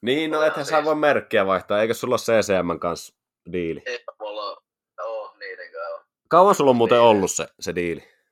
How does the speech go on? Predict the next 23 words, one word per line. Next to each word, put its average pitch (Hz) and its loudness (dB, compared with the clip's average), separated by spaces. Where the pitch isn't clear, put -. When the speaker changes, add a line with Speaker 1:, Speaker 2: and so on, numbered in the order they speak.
Speaker 2:
Oo, 104 -6
mulla 107 -10
on, 107 -12
no, 113 -6
heti 113 -6
kun 110 -16
mä 117 -10
tänne 104 -6
tulin, 87 -14
niin 80 -16
mulla 82 -14
on 82 -14
siitä 85 -12
asti 73 -14
ollut, 73 -10
että 80 -10
onks - -20
se 82 -20
nyt 78 -20
viisi 82 -16
vuotta 65 -10
ollut 64 -8
about. 73 -10